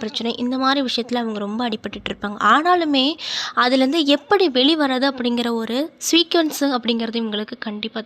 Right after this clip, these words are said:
தெரியும். மத்தவங்க கிட்ட போயி நல்ல விஷயங்களை மட்டும்தான் பகிருவாங்க. அவங்க வாழ்க்கையில கெட்டது ஏதாவது நடந்துச்சு அப்படின்னா அது அப்படியே மண்ணுக்குள்ள எப்படி ஒரு விஷயத்தை போட்டு நம்ம புதைக்கிறோமோ, ஒரு பொருளை வச்சு புதைக்கிறோமோ, அதே மாதிரி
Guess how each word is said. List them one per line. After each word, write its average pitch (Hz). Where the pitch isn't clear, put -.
தெரியும். 214
மத்தவங்க 247
கிட்ட 247
போயி 240
நல்ல 277
விஷயங்களை 302
மட்டும்தான் 240
பகிருவாங்க. 214
அவங்க 311
வாழ்க்கையில 254
கெட்டது 240
ஏதாவது 233
நடந்துச்சு 226
அப்படின்னா 220
அது 208
அப்படியே 233
மண்ணுக்குள்ள 285
எப்படி 226
ஒரு 220
விஷயத்தை 214
போட்டு 254
நம்ம 226
புதைக்கிறோமோ, 208
ஒரு 214
பொருளை 311
வச்சு 285
புதைக்கிறோமோ, 226
அதே 240
மாதிரி 285